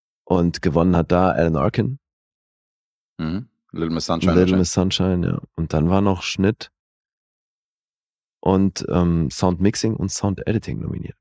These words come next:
Speaker 2: Alter, ganz ehrlich, diese Sound Mixing Kategorie habe ich ja hier gar nicht verstanden, weil das einer der wenigen Filme ist, wo ich so unausgewogen fand, so diese, wenn hier halt geballert wird, wenn du so Kriegsmomente hast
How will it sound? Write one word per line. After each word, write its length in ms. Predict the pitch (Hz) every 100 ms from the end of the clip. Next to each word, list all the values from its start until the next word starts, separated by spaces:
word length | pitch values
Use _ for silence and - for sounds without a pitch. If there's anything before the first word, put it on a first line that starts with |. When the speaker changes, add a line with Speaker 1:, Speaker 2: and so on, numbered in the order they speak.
| -
Speaker 2:
Alter, 220 | - -
ganz 200 | 90 90
ehrlich, 260 | - 202 -
diese 200 | - 80
Sound 300 | - 120 139
Mixing 260 | 85 -
Kategorie 500 | 80 76 78 78 90
habe 100 | 90
ich 100 | 87
ja 60 | 87
hier 140 | 92
gar 160 | 87 95
nicht 140 | 131
verstanden, 520 | - 76 80 78 117 - _ _ _ _ _ _ _ _
weil 180 | 71 85
das 180 | 95 -
einer 160 | 110 113
der 140 | 92
wenigen 240 | 113 139
Filme 280 | 98 92 92
ist, 180 | 104 -
wo 100 | 98
ich 100 | 95
so 140 | -
unausgewogen 880 | 135 180 160 170 - 92 80 80 85
fand, 340 | - 101 117
so 140 | - 95
diese, 400 | 87 85 87 78 _ _ _ _ -
wenn 160 | 90
hier 120 | 90
halt 120 | 95 92
geballert 400 | 82 123 151 95
wird, 180 | 87
wenn 80 | 95
du 80 | 92
so 80 | 92
Kriegsmomente 640 | - 127 104 82 80 85
hast 280 | 104 127